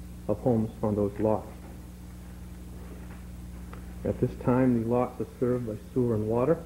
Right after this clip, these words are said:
Uh, in fact, we're en-, we were encouraged by the town officials when the sewer was installed to serve these lots, uh, by water services and sewer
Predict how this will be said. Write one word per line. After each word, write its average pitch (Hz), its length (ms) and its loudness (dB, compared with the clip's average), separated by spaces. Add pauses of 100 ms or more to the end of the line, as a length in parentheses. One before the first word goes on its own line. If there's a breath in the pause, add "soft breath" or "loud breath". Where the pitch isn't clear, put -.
(1500)
Uh, 117 280 -8 (400)
in 117 60 -4 (100)
fact, 117 280 6 (260)
we're 117 140 2
en-, 107 140 -2 (100)
we 127 120 0
were 113 120 0
encouraged 139 600 6 (580)
by 123 160 4
the 147 100 2
town 120 380 2 (140)
officials 110 380 2 (520)
when 110 160 0
the 107 80 0 (140)
sewer 123 260 8
was 117 40 -4
installed 117 720 4
to 110 120 2 (140)
serve 131 200 8
these 117 200 4
lots, 107 260 2 (580)
uh, 127 60 -2 (100)
by 110 180 4
water 113 300 4 (120)
services 110 440 2
and 117 100 -2 (120)
sewer 120 180 8